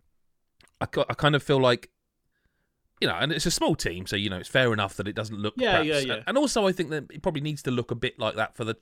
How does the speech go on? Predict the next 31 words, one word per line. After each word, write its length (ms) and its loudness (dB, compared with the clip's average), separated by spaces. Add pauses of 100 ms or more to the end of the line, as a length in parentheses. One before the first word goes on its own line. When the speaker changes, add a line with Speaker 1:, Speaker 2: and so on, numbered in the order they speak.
(220)
Speaker 1:
sort 240 -10
of 60 -16 (100)
visual 520 -2
charm, 380 -2 (280)
to 200 -10
almost 300 0
to 60 -6
be 180 -2
reminding, 460 0 (180)
"Remember 320 0
it's 80 -6
a 60 -4
seventies 320 -2
game," 420 -2
you 120 -10
know. 40 -6 (300)
Speaker 2:
Yeah, 160 2
yeah, 120 2
Speaker 1:
But, 140 8
Speaker 2:
yeah, 120 -4 (180)
yeah. 160 -6
Speaker 1:
but 160 0
the 80 0
thing 180 2
is, 140 2
is 180 -2
the 140 -2 (1400)
existing, 760 -2 (400)
<sighs> 420 -12
you 80 -6
can't, 460 2